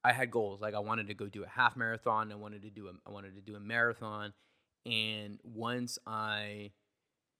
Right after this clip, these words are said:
became realistic, I was like, "Well, I think I can do a marathon in three weeks, th-, uh, three months." I was like, "I think I can do a marathon in three months, or half a marathon in three months." Let me back that track. "I think I can do half a marathon in three months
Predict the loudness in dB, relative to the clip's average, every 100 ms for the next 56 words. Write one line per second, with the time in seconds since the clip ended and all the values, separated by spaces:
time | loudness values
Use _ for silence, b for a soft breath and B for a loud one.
0 | _ _ _ _ _ _ _ _ _ _
1 | -4 4 6 6 4 2 0 -2 -2 -2
2 | -6 8 10 10 8 B B B B _
3 | _ _ _ _ -2 10 10 10 4 0
4 | 0 -2 -2 -2 -2 -4 -10 -12 -14 -20
5 | 4 6 6 4 -2 -2 -6 -20 _ _
6 | _ 0 6 8 8 6 2 0 -2 -4
7 | -8 -8 -12 -14 -20 _ _ _ _ 0
8 | 10 10 10 -2 -10 -16 -14 -12 -12 -16
9 | -20 -14 -14 -12 -14 -16 -14 -10 -4 -2
10 | 0 0 4 4 4 -4 -8 -10 -12 -12
11 | -16 -16 -20